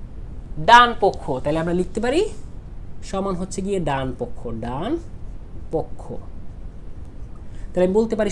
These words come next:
সুতরাং বাম পক্ষ, বাম পক্ষ সমান ডান পক্ষ, ব্র্যাকেট দিয়ে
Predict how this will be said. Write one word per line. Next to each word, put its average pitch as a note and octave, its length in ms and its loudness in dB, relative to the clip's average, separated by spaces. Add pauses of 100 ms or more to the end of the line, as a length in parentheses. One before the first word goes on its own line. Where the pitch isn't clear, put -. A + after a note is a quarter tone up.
সুতরাং A#3 360 2 (580)
বাম E3+ 180 4 (140)
পক্ষ, - 220 -4 (2250)
বাম C3 320 -4 (960)
পক্ষ C#3 300 -6 (880)
সমান F#3+ 360 -2 (720)
ডান C#3+ 260 0 (840)
পক্ষ, - 280 -4 (1300)
ব্র্যাকেট F#3 380 0
দিয়ে C4+ 140 2